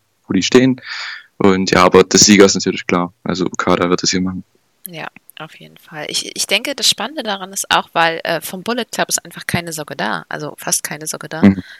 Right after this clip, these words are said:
Speaker 2: Äh, und, ähm, das heißt, wir können uns darauf freuen, dass wir nicht die ganze Zeit diese furchtbare Bullet Club-Einmischung haben. Also ich mag den Bullet Club, aber die Einmischung geht mir halt teilweise einfach auf den Senkel.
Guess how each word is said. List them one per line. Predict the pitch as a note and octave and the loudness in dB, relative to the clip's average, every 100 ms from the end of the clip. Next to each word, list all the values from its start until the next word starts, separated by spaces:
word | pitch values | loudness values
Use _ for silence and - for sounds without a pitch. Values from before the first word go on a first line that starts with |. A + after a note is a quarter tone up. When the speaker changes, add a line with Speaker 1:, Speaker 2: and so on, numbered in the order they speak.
| - | -6
Speaker 2:
Äh, | D#3+ D#3 D3 | 0 0 -2
und, | - D3+ D3 - | -6 -14 -10 -8
ähm, | - C#3+ C#3+ _ _ | -10 -14 _ _ _
das | - | -8
heißt, | F3 F#3 | -6 -6
wir | G3 | -6
können | - F3 | -6 -4
uns | F3+ | -4
darauf | - E3+ | -4 -8
freuen, | - G3+ G#3 | -6 -6 -6
dass | F#3+ - | -6 -6
wir | |
nicht | F3+ F#3+ | -6 -10
die | - | -8
ganze | F3 F3 F3+ | -8 -8 -10
Zeit | F3 E3+ | -10 -10
diese | D#3+ | -12
furchtbare | - F#3 - D#3 F3 | -10 -12 -8 -10 -8
Bullet | G#3 F#3 | -6 -6
Club-Einmischung | - - - - D#3 - D3+ | -6 -10 -10 -12 -10 -10 -10
haben. | D3 D3 | -16 -10
Also | - E3 D3 - | 0 0 -2 -10
ich | - F3 | -8 -2
mag | E3 - | -2 -2
den | E3 | -12
Bullet | C#3 C3+ | -12 -12
Club, | - D3 | -14 -10
aber | - C#3 - - - _ - | -8 -8 -10 -16 -18 _ -2
die | G2 | 0
Einmischung | D3+ D3 - | 0 -2 -6
geht | D3+ D#3+ | -8 -12
mir | D3 | -12
halt | C#3+ | -10
teilweise | D3+ C3+ C3+ | -10 -8 -10
einfach | - - C#3+ | -12 -14 -20
auf | |
den | D3 | -16
Senkel. | D3+ D#3 C#3+ | -14 -14 -18